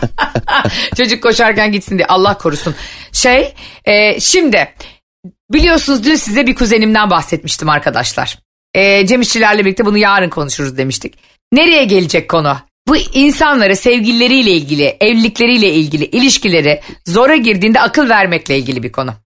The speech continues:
Speaker 1: Hadi bakalım.
Speaker 2: Cem demişti ki, "Ben insanlara sormadığı sürece akıl vermem ilişkilerinde." Değil mi?
Speaker 1: Aynen öyle.
Speaker 2: Hiç der misin, "Kardeşin geldi Onur, şöyle mutsuzum, böyle mutsuzum"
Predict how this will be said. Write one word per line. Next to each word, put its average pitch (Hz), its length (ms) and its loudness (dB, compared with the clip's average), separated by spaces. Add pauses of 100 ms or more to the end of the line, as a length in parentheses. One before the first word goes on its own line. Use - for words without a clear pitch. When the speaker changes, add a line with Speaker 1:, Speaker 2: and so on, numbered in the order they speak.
(480)
Speaker 1:
Hadi 101 200 2
bakalım. 85 260 0
Speaker 2:
Cem 294 300 4
demişti 330 380 2
ki, 285 160 0
"Ben 285 180 2
insanlara 277 460 2
sormadığı 262 480 0
sürece 202 320 0
akıl 220 220 0
vermem 170 300 0
ilişkilerinde." 131 680 -4
Değil 294 80 4
mi? 180 160 2 (120)
Speaker 1:
Aynen 98 460 2
öyle. 71 320 -2 (180)
Speaker 2:
Hiç - 200 0
der 359 160 4
misin, 247 200 0
"Kardeşin 302 500 2
geldi 214 280 2
Onur, 220 340 0 (220)
şöyle 311 320 2
mutsuzum, 285 460 -2
böyle 262 180 4
mutsuzum" 170 460 -4